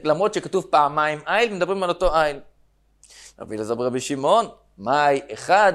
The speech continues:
מלשון מיוחד שבהיעדרו. תיקח את האיל הכי מובחר שיש לך. ורבי,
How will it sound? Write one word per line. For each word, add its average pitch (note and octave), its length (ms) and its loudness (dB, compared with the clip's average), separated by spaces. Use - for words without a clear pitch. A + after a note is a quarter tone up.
מלשון C3+ 420 -6
מיוחד B2+ 600 -2
שבהיעדרו. G#2+ 760 -4
תיקח D#3 320 -6
את D#3 120 -6
האיל D#3 280 -2
הכי B3 260 -4
מובחר E3+ 480 2
שיש A#2+ 360 -4
לך. G#2+ 200 -12
ורבי, B2+ 600 -2